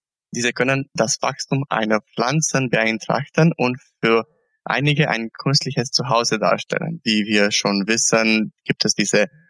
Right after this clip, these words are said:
Overgrown-Pflanzen, die überwuchernde Pflanzen, die Aludosen sich entwickeln. Außerdem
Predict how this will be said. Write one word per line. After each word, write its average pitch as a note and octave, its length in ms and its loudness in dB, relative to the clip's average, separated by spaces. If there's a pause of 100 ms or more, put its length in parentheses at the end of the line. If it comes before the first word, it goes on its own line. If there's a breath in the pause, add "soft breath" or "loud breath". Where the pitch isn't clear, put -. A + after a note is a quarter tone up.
(100)
Overgrown-Pflanzen, G#2+ 1300 0
die A2 280 -8
überwuchernde G#2+ 800 2
Pflanzen, A2+ 520 0
die G#2+ 200 2 (240)
Aludosen A2+ 840 2 (340)
sich - 400 -2
entwickeln. A2 800 0 (100)
Außerdem A#2+ 520 0